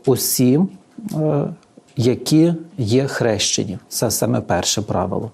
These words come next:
І самі віруючі, практикуючі християни. Друге, це, е, обмеження у віковій, у віковій категорії. Тобто, е, починаючи, е, хлопцям чи чу-, е, особам чоловічої статі,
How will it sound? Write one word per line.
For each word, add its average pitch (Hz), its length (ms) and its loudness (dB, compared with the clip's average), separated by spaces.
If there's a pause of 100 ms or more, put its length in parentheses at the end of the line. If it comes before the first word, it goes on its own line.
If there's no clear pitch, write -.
(480)
І 139 80 0
самі 127 360 2
віруючі, 151 500 4
практикуючі 123 720 -2
християни. 98 600 -4 (460)
Друге, 165 440 4 (440)
це, 127 360 2
е, 123 640 2
обмеження 139 680 2
у 123 120 0
віковій, 123 640 2 (140)
у 117 160 2
віковій 127 920 2 (100)
категорії. 98 800 0
Тобто, 104 540 0 (120)
е, 117 220 -2
починаючи, 131 720 0
е, 120 160 4 (460)
хлопцям 120 680 0 (180)
чи 127 160 0
чу-, - 300 -2
е, 110 680 2
особам 123 480 2
чоловічої 120 540 2
статі, 110 600 -2